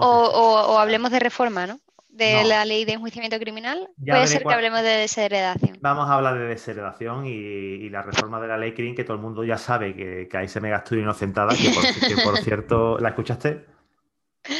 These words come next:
Speaker 2: No.
Speaker 1: No, no la oí.
Speaker 2: <laughs> La madre que
Speaker 1: Tengo
Speaker 2: te
Speaker 1: que
Speaker 2: parió.
Speaker 1: oírla. Tengo deberes pendientes.
Speaker 2: Tienes muchos deberes pendientes.
Speaker 1: Sí. Oí la magnífica entrevista de Cristian y me hizo pensar mucho.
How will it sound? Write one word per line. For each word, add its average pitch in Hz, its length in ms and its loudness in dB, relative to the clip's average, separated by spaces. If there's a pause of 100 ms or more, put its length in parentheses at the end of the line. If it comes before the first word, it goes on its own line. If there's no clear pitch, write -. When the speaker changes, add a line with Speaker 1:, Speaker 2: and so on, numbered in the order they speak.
(180)
Speaker 2:
No. 113 100 0
Speaker 1:
No, 233 160 2
no 220 140 2
la 180 160 -2
oí. 170 180 -8
Speaker 2:
<laughs> - 480 0
La - 440 -16 (100)
madre 92 160 -10
que - 60 -8
Speaker 1:
Tengo 226 180 2
Speaker 2:
te 226 80 0
Speaker 1:
que 226 80 0
Speaker 2:
parió. - 20 4
Speaker 1:
oírla. 190 400 -4 (140)
Tengo 220 140 2
deberes 233 260 2
pendientes. 202 440 -10 (380)
Speaker 2:
Tienes 104 260 -2
muchos 110 300 -4
deberes 101 220 -4
pendientes. 95 400 -14 (260)
Speaker 1:
Sí. 214 220 -14 (400)
Oí 240 240 0
la 302 160 4
magnífica 269 480 -4
entrevista 269 420 -6
de 247 100 -2
Cristian 202 360 -14
y 196 80 -20
me 190 100 -10
hizo 254 160 -8
pensar 233 320 -6
mucho. 202 340 -16